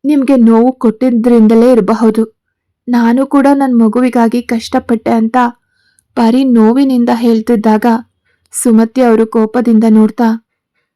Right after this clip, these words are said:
"ನಾನು ಎಂದಿಗೂ ನಿನ್ನನ್ನ ಹಾಗನ್ಕೊಂಡಿಲ್ಲ. ಆದ್ರೆ ನನ್ನ ಮಗ ಮನಸ್ನಲ್ಲಿ ಇಟ್ಕೊಂಡಿರೋ ಒಂದೇ ಒಂದು ಹುಡುಗಿ ನೀನು. ಅವನ ಮನಸ್ಸಿಗೆ ನೋವು ಕೊಟ್ಟೆ ಅನ್ನೋ ಕೋಪ ಇದೆಯೇ ಹೊರತು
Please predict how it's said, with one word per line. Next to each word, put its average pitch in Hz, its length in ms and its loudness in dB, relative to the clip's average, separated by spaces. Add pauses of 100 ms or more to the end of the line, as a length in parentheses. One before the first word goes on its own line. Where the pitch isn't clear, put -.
(140)
"ನಾನು 247 260 0
ಎಂದಿಗೂ 233 760 0 (240)
ನಿನ್ನನ್ನ 247 360 -2
ಹಾಗನ್ಕೊಂಡಿಲ್ಲ. 220 800 0 (840)
ಆದ್ರೆ 320 580 -2
ನನ್ನ 294 240 0
ಮಗ 220 340 0 (380)
ಮನಸ್ನಲ್ಲಿ 240 600 0
ಇಟ್ಕೊಂಡಿರೋ 247 560 0
ಒಂದೇ 220 400 2
ಒಂದು 233 300 2
ಹುಡುಗಿ 226 320 0
ನೀನು. 220 420 0 (840)
ಅವನ 294 240 2
ಮನಸ್ಸಿಗೆ 240 560 0
ನೋವು 226 340 2
ಕೊಟ್ಟೆ 233 360 -2
ಅನ್ನೋ 240 260 0
ಕೋಪ 214 360 -4
ಇದೆಯೇ 233 260 0
ಹೊರತು 226 560 -2